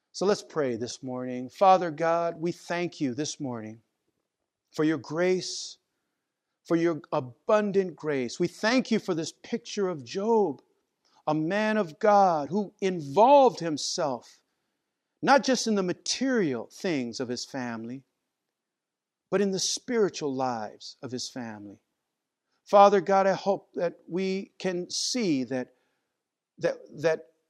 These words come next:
it takes commitment to be a priest of our homes,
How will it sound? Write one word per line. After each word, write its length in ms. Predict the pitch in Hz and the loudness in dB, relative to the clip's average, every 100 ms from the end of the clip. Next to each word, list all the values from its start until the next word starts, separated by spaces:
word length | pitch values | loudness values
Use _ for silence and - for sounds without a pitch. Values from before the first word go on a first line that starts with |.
| - | -4
it 160 | 175 | -4
takes 360 | - 202 175 - | 2 2 2 -4
commitment 720 | - 190 180 214 - 139 113 _ | -6 -6 -4 -4 -4 -8 -8 _
to 80 | - | -10
be 180 | 123 156 | -2 -2
a 60 | 143 | -2
priest 500 | - - 170 - 143 | -8 -8 -8 -8 -10
of 100 | 127 | -8
our 120 | 131 | -10
homes, 640 | - 185 143 113 _ - | -12 -12 -12 -12 _ -20